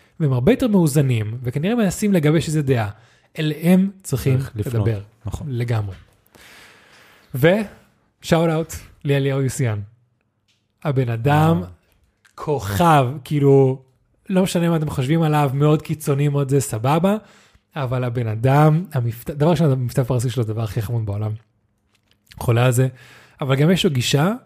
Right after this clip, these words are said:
Speaker 1: שמאוד קיצונית, אבל קצת ישראל תתעוררו.
Speaker 2: כן.
Speaker 1: שזה,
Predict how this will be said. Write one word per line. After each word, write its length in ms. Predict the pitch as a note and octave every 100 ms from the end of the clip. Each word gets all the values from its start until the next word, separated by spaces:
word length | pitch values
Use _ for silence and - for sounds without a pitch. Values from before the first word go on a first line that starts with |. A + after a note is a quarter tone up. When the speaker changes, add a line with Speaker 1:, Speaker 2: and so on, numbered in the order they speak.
| _ _
Speaker 1:
שמאוד 1300 | - C#3 C3 B2+ B2 B2 B2 - _ - C3 C3+
קיצונית, 380 | - - F3 C4+
אבל 300 | F#3 D3+ C#3+ C#3 - - _ -
קצת 420 | - - G3+ G#3+ -
ישראל 400 | - C#3 D#3 D3
תתעוררו. 480 | D3+ C#3 B2 A2 A2+ - _ _
Speaker 2:
כן. 200 | - F#2+ E2+ _ _
Speaker 1:
שזה, 520 | - B2+ A#2+ D#3 G3